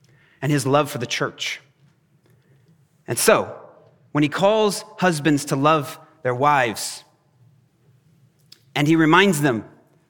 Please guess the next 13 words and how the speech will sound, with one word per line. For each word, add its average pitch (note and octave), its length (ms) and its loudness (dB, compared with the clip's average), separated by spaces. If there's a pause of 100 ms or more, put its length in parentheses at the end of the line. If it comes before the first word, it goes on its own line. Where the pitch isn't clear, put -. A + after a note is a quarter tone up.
that C#3+ 120 -4
their B2+ 120 -2
wives C#3+ 640 0 (920)
deserve C#3+ 340 -2
full F3+ 220 2
acceptance F3 480 0
in D3+ 80 2
the D3+ 60 0
community D3 720 -2 (420)
and A#2 160 -8
full F3+ 880 -2
admission D3 600 0 (340)
and, C#3 200 -2